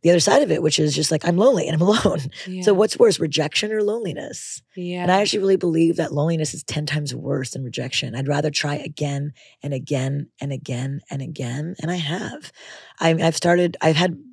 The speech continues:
Speaker 1: multiple failed businesses too, I've multiple failed friendships too, I've had multiple failed parties and events too, you
Speaker 2: Yeah.
Speaker 1: know?
Speaker 2: And the
Speaker 1: Um,
Speaker 2: rejection is temporary. That loneliness is, it lasts.
Speaker 1: Yes.
Speaker 2: So,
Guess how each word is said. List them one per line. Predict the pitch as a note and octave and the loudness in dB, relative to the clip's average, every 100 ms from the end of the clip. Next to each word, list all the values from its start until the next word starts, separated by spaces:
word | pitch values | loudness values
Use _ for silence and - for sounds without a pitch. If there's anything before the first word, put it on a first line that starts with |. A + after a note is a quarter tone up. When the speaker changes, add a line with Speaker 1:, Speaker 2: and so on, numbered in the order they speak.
| - - | -16 0
Speaker 1:
multiple | D#3 F#3 - F#3 | 4 4 4 0
failed | D#3+ E3 D3+ | 2 2 2
businesses | D#3+ E3 - C#3+ - | 0 0 -4 -4 0
too, | F3 | 2
I've | D3 | 2
multiple | D3+ F3 F#3+ | 2 0 0
failed | F3 - D#3+ D#3+ D#3 - - | -2 0 2 2 -2 -10 -10
friendships | D#3+ D#3+ C#3+ - | -4 -4 -4 -6
too, | - E3 | -2 0
I've | D3 | 0
had | C3+ | -2
multiple | D3+ F3+ E3 | -2 -4 -2
failed | D3+ D3+ D3+ - - - - - - | 0 2 0 -2 -20 -20 -20 -20 -2
parties | F3 F3 E3 D#3+ | 4 6 6 4
and | D3 | 0
events | C3 D#3 D#3+ C#3 - | 0 0 0 -2 -4
too, | D#3 F3+ C#3+ - G#3+ | 2 4 4 -2 -4
you | D3+ C#3+ | -4 -4
Speaker 2:
Yeah. | C#3+ | -4
Speaker 1:
know? | D#3 E3 F3+ - | -6 -4 -6 -4
Speaker 2:
And | D3+ F#3 | -2 0
the | |
Speaker 1:
Um, | |
Speaker 2:
rejection | F3+ G#3+ A#3 D#4+ | 0 -2 0 -2
is | A3 | -4
temporary. | - - F3+ D3 C3+ B2 D#3+ G3 | -6 -4 -4 -2 -4 -2 -4 -4
That | D3+ - | -6 -6
loneliness | D3 F3 G3 E3+ C#3+ C3+ A#2+ - | -6 -4 -2 -4 -4 -6 -8 -6
is, | C#3+ C3+ B2 B2 - C3+ | -4 -4 -6 -10 -10 -8
it | B2+ | -6
lasts. | C3 C#3+ A#2 - - - - - | -2 -2 -2 -8 -20 -16 -14 -8
Speaker 1:
Yes. | D#3+ F3 D3+ B2+ - - - | 2 2 2 0 -6 -14 -14
Speaker 2:
So, | - - E3+ - | -6 0 2 0